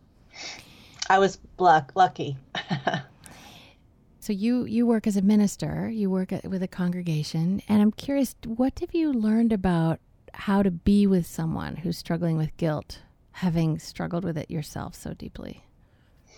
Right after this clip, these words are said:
Speaker 1: Well, people confess things to me all the time,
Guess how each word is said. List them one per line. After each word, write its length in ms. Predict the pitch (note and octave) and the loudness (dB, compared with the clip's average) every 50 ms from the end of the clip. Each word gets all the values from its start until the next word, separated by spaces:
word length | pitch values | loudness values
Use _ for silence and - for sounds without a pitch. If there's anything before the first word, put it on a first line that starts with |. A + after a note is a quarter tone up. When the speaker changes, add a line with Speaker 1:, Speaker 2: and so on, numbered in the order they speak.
| - - - - - - _ _ _ - - | -20 -20 -20 -20 -20 -20 _ _ _ -12 -4
Speaker 1:
Well, 180 | - G#3+ G#3 G3+ | 0 2 2 2
people 360 | G3+ - - B3 A#3 A#3+ A3 | 2 0 -6 -2 2 2 2
confess 600 | A3 - G3+ F#3+ - - - - - G3+ - - | 2 2 -4 -4 -2 2 4 4 4 4 2 -6
things 380 | - - E3 D#3+ D3+ D3 C#3+ - | -8 -6 -4 -2 -4 -4 -6 -8
to 100 | - E3+ | -8 -6
me 260 | D#3 D3 C#3+ C#3 C3+ | -4 -4 -2 -2 -2
all 320 | - C#3 D3 C#3+ C#3+ C#3+ C#3 | 2 4 4 6 6 4 2
the 120 | C3+ C3+ | 0 -6
time, 560 | C3+ - - - - - - - - - E3 | -8 -8 -8 -8 -6 -8 -8 -10 -10 -12 -14